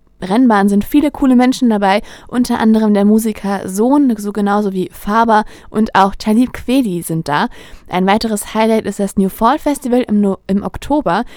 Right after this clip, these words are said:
Da stehen noch keine Bands fest, aber wir dürfen gespannt sein auf viele coole Orte und auch coole Musikerinnen und Musiker.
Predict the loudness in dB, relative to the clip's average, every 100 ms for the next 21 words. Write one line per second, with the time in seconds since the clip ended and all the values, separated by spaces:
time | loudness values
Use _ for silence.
0 | -20 -12 -2 -2 0 0 2 0 -4 -2
1 | 0 0 0 -2 -2 -2 -2 -2 0 0
2 | 0 -2 -2 -2 -2 -4 -2 0 0 -2
3 | -2 -4 -4 0 0 0 -2 0 0 0
4 | -2 -2 -4 -4 -4 -6 -6 -2 0 0
5 | -2 -4 -4 -4 -4 0 2 2 0 -10